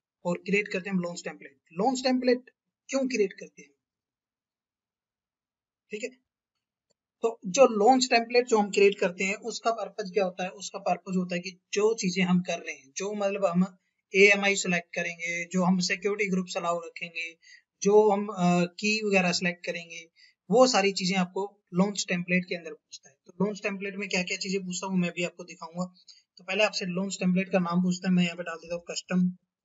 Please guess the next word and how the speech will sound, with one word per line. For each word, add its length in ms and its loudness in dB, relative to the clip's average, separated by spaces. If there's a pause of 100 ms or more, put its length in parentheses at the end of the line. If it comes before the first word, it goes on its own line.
(2250)
क्यूएनएफ़ 760 -8